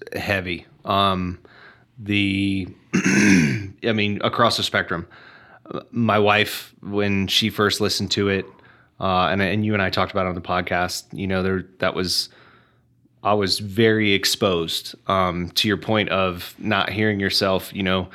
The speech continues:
we just had a conversation. We got talking, and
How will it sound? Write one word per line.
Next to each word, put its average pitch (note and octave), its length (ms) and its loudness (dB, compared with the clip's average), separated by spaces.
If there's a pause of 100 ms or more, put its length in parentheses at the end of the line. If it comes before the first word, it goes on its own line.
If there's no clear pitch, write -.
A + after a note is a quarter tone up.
(380)
we A2 440 2 (520)
just G#2+ 200 0
had G2+ 120 2
a G2 40 0
conversation. F#2+ 720 -2
We F#2 140 0
got F2 200 0
talking, A2+ 640 -2
and F2+ 400 0